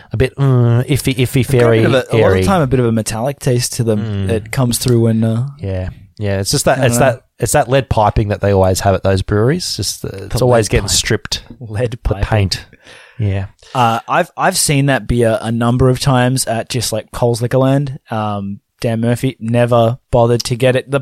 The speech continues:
Speaker 2: the bottle, I don't know. I'm usually drawn to stuff that's got more negative space on the label because, I don't know, it looks
Speaker 1: This
Speaker 2: prettier,
Speaker 1: label's fucking
Speaker 2: but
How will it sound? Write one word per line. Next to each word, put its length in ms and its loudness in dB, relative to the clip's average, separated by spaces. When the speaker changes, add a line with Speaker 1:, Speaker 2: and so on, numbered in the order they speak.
Speaker 2:
the 100 -4
bottle, 340 2
I 80 0
don't 120 2
know. 200 4
I'm 160 0
usually 240 2
drawn 240 2
to 40 -4
stuff 300 0
that's 160 -6
got 160 0
more 140 2
negative 340 0
space 300 2
on 100 2
the 80 0
label 360 2
because, 520 -2
I 100 -2
don't 100 -4
know, 240 -2
it 120 -4
looks 320 -6
Speaker 1:
This 160 0
Speaker 2:
prettier, 120 2
Speaker 1:
label's 280 2
fucking 260 0
Speaker 2:
but 180 -2